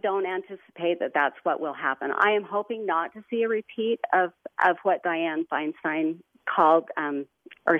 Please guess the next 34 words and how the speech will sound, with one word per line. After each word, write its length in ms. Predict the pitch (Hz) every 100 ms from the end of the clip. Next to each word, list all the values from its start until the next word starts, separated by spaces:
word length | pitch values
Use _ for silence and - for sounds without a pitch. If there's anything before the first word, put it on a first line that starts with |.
| -
said 220 | 165 156
in 300 | - 160 156
the, 220 | 147 143 - - - - - - - -
"The 120 | 190
dogma 640 | 190 185 190 190 190 185 - _ _ _ _ _ _ _ _ _ -
lives 300 | 202 185 165
loudly 500 | 175 160 165 156 151
within 400 | 147 156 151 143
you." 180 | - - -
That, 220 | 160 - - 180
that 180 | 175 - -
comment, 460 | 190 175 170 151 - - - _ _ - - -
I, 160 | - 110 - _
I 100 | - 180
think 180 | 208
is 80 | 185 185
unbecoming 640 | 175 170 - 180 156 143
of 100 | 156
a 40 | 151
senator, 500 | 160 147 147 139 139 - 160
especially 400 | - 151 - 147
a 40 | -
senator 380 | 160 147 143 139
of 80 | -
faith 280 | 147 - -
as 100 | 143 156
well. 320 | 147 52 - - - - - - -
Um, 380 | 175 151 143 - _ _ _ _ _ _ _ _ _ - - - - - - 226
so 100 | 202
I, 300 | - 277 320 -
I 180 | - 233
would 140 | 247 180
hope 320 | 226 226
to 100 | -